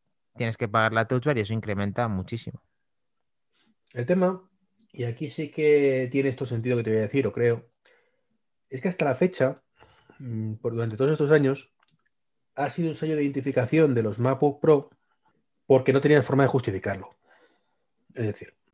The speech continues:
Speaker 2: los procesadores hasta la fecha eran los mismos, los del MacBook Air prácticamente, que los del MacBook Pro. Un poquito más potentes, eh, empezábamos en i cinco en vez de en i tres.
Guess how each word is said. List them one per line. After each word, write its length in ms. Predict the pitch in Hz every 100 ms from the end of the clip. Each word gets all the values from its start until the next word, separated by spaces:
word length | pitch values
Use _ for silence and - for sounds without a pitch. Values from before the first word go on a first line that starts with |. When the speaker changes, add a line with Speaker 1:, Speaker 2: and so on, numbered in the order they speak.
| _
Speaker 2:
los 160 | - 135
procesadores 600 | 143 131 127 139 170 165
hasta 180 | 160 160
la 100 | 143
fecha 260 | 170 165 165
eran 140 | 147
los 80 | 123
mismos, 500 | 127 139 147 175 -
los 180 | - 110
del 100 | 101
MacBook 320 | 104 113 120
Air 120 | 131 123
prácticamente, 640 | 117 - 123 117 117 135
que 80 | 143
los 120 | 131
del 80 | 104
MacBook 240 | 101 101
Pro. 360 | - 131 107 - _ _
Un 120 | 123
poquito 320 | - 101 107 107
más 120 | 104
potentes, 840 | 120 175 175 165 170 170 175 160 107
eh, 280 | 104 104 104
empezábamos 460 | 107 110 110 107
en 60 | 110
i 40 |
cinco 260 | 104 117 110
en 60 | 104
vez 80 | 104
de 60 |
en 80 | 104
i 60 | 120
tres. 560 | 175 175 170 180 180